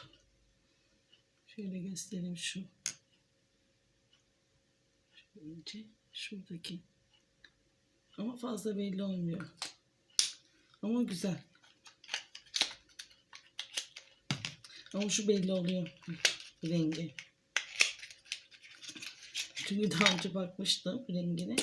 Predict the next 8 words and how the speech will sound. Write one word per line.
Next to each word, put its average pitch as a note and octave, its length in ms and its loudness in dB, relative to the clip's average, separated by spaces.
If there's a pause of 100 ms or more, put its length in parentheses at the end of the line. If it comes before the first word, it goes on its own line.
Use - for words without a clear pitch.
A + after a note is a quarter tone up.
(880)
Elimde F3 320 0
sürmüştüm. F3 720 -4 (160)
Ama F#3+ 140 0
bu G3+ 260 -4
belli F3+ 280 0
oluyor F3 260 0
yalnız. D#3+ 320 -2
Evet. - 680 -4